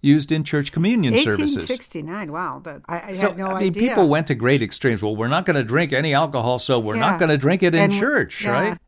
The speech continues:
Speaker 1: Anyway, he picked forty pounds of Concord grapes from his backyard. He pasteurized the juice in his wife's kitchen. He bottled it and began selling unfermented wine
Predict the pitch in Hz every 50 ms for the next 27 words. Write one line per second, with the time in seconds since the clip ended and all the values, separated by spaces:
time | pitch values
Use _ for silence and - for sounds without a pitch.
0 | _ _ _ - 151 196 220 185 151 143 156 202 202 - - 190 - - - -
1 | 202 214 240 269 214 - 165 170 170 165 127 123 - - - 160 160 170 147 -
2 | 175 170 147 123 120 135 127 127 127 - - - 120 107 107 98 87 - 113 107
3 | 113 123 - - 113 104 98 98 113 117 113 101 - - - 139 151 165 - -
4 | - - 160 151 147 143 147 143 139 - - 110 104 95 98 113 123 131 139 143
5 | 135 113 107 101 90 104 104 110 117 131 - - - - 117 101 - - 113 117
6 | - - - - - - 143 131 - - 120 131 147 156 156 165 160 185 202 185
7 | - - 139 131 131 123 120 127 120 107 107 127 127 127 143 165 185 190 180 -
8 | - 139 127 135 135 135 135 - - 143 151 180 202 208 - 226 220 208 196 170
9 | 156 160 165 - - 175 151 127 117 113 135 160 170 151 117 113 117